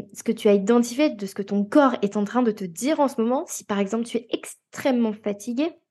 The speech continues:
Arrêtons peut-être de se mettre des to-do list à rallonge qui ne sont absolument pas possibles à être réalisées seulement parce que on a envie de se raconter que c'est possible.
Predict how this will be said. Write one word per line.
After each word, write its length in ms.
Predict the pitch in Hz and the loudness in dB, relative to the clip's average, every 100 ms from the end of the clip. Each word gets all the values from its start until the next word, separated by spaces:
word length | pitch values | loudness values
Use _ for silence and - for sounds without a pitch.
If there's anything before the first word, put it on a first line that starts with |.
| _ - | _ 2
Arrêtons 380 | 285 311 349 | 6 6 6
peut-être 480 | 311 269 262 254 - _ - | 4 4 4 2 -14 _ 0
de 80 | 233 | 2
se 100 | 254 | 2
mettre 140 | 269 | 0
des 100 | 214 | 0
to-do 240 | - 240 247 | -4 -2 0
list 220 | 254 262 | 0 -2
à 80 | 220 | 0
rallonge 560 | 208 208 277 277 202 _ | 0 2 0 -2 -4 _
qui 120 | - | -4
ne 100 | 214 | -4
sont 380 | 208 - 247 247 - | -2 -2 -2 -4 -4
absolument 600 | 285 285 285 247 226 220 | -4 0 2 4 4 2
pas 160 | 247 262 | 0 -2
possibles 560 | - 240 233 247 254 _ | -2 -2 -2 -8 -8 _
à 160 | 220 202 | -2 -2
être 220 | 208 208 | -2 -2
réalisées 760 | 196 196 247 226 202 196 269 269 _ | 0 4 6 6 2 2 0 -2 _
seulement 640 | - - 302 285 277 277 320 | -12 0 6 6 8 4 4
parce 320 | 269 240 - | 0 -2 -2
que 260 | 247 269 - _ 240 | 2 0 -2 _ 0
on 120 | 254 | 4
a 40 | |
envie 180 | 233 294 | 4 2
de 60 | - | 0
se 120 | 262 | 0
raconter 580 | 226 214 214 214 240 254 | 2 0 -4 -4 -2 -2
que 120 | 226 | -6
c'est 220 | - 254 | -2 -2
possible. 520 | 226 208 277 220 202 | -2 -2 -4 -4 -4